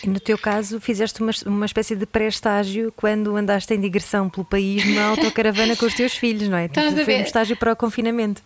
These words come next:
Speaker 2: Exatamente, não,
Speaker 1: <laughs>
Speaker 2: estávamos, quer dizer, por acaso, ma-, eh, mais ou menos, porque, eh, a autocaravana é mesmo, o, o, eh,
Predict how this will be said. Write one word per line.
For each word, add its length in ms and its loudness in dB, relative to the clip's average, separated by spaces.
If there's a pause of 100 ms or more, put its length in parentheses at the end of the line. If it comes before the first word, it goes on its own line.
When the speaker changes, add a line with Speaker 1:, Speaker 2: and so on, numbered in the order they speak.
Speaker 2:
Exatamente, 800 0
não, 200 2
Speaker 1:
<laughs> 60 -4
Speaker 2:
estávamos, 460 -2
quer 300 2
dizer, 220 2
por 80 0
acaso, 420 0 (140)
ma-, 220 2
eh, 200 2
mais 560 0
ou 100 0
menos, 260 0
porque, 520 0
eh, 500 0
a 80 0
autocaravana 840 0 (300)
é 100 2
mesmo, 340 0
o, 280 -4
o, 100 -4
eh, 520 -10